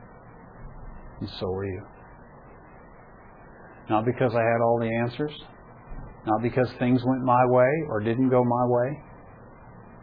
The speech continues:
but because you have believed and I have believed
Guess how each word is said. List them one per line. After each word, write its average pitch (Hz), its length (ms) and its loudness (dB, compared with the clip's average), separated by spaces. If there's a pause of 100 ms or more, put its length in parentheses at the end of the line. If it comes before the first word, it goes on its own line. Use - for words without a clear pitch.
(640)
but 95 120 -4
because 117 560 0 (1500)
you 120 300 4
have 151 80 -2
believed 151 460 4 (720)
and 127 120 -2
I 135 220 2
have 98 120 -2
believed 92 480 -8